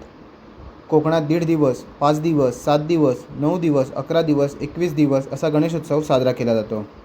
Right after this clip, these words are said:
यंदा गणेश चतुर्थी हा उत्सव ऑगस्ट महिन्याच्या सत्तावीस तारीखला असून काही मोजके दिवस उरले असून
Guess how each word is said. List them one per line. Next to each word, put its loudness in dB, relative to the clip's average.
यंदा 6
गणेश 2
चतुर्थी -2
हा 6
उत्सव 0
ऑगस्ट 0
महिन्याच्या -2
सत्तावीस -2
तारीखला 2
असून 0
काही 0
मोजके 0
दिवस 0
उरले 2
असून -2